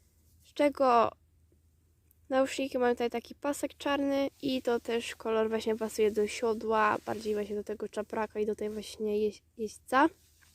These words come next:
Klacz ma takie brązowe kopytka, fajnie pomalowane. Ma wrzeźbione strzałki pędzinowe, jest podkuta.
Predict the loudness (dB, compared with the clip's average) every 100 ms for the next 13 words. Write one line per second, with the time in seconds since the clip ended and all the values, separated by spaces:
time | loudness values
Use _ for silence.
0 | _ _ _ _ _ _ _ -20 _ _
1 | _ _ _ _ _ _ _ _ _ _
2 | _ -18 0 6 8 6 2 -12 -2 -2
3 | 0 -2 -2 -2 0 0 2 0 -4 -8
4 | -8 -10 -6 2 2 2 -4 _ _ _
5 | 0 2 2 0 -2 -2 0 0 0 -2
6 | -4 _ _ _ -20 _ _ -2 0 0
7 | -2 -2 -2 -2 -4 -2 0 -2 -6 -4
8 | -2 -2 0 0 0 2 4 4 4 0
9 | -14 -16 -10 -10 -4 0 0